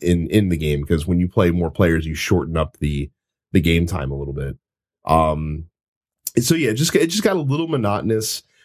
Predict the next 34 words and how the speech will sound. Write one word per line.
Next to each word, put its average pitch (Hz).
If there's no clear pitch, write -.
Um, 110
the 113
end 135
game 139
also 110
not 101
great 98
because 92
once 104
you've 101
kind 104
of 90
exhausted 92
all 85
the 90
dig 82
sites, 107
there's 85
really 170
not 104
a 76
whole 143
lot 85
else 78
to 95
do. 85
I 80
mean, 92
you 110
do 143
get 135
points 107
for 87
having 92